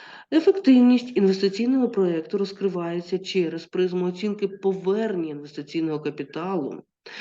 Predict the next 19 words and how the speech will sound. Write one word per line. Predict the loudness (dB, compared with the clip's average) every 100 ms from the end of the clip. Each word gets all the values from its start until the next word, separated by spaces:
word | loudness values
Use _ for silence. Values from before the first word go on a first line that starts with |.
| -16 -2
через | 2 2
обов'язкове | 4 4 4 2 2 4
приведення | 2 2 2 2 0 0 0 0
до | 2 0
теперішньої | 0 -4 -4 -4 -4 -4 -4
вартості | -2 -6 -8 -12 -6 -2
як | 0 0
інвестиційного | -4 -4 -6 -10 -6 0 0
капіталу, | 0 -4 -4 -4
так | -6 -4
і | -4
сум | -4 2 4 2 -2 -18 -10
грошового | -8 -4 0 2 2 0
потоку | -6 -4 -6 -6 -10
та | -2 -2
вибору | 0 4 4 4 0 -2 -4 -20 -12
диференційованої | 0 0 0 -4 -6 -10 -2 0 2 0 -2
ставки | -2 -8 -12 -10 -12
процента | -8 -10 -4 -2 0 -2 -8